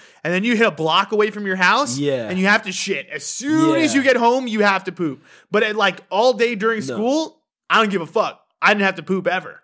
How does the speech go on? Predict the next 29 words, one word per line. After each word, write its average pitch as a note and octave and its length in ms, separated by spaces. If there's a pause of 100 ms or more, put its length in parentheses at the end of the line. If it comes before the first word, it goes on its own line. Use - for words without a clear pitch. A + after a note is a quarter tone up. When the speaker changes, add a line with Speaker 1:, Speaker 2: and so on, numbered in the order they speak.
Speaker 2:
And D3 140
that's G3 200
so F#3 300
true F3+ 280
because, D3+ 300
like, D3 180
if D3 100
you E3 120
go F3 200
camping, C#3+ 580
a A2 60
lot A#2+ 240
of B2 80
people B2+ 260
see B2 260
that G#2+ 240
too. C#3 280
If G#2+ 100
you're, D#3+ 180
Speaker 1:
Yeah. F#3+ 200
Speaker 2:
if E3 60
you're D#3+ 100
out C3+ 160
camping, C#3+ 420
a A2 40
lot A#2+ 200
of B2 60
people, B2 400 (260)
like, A2+ 320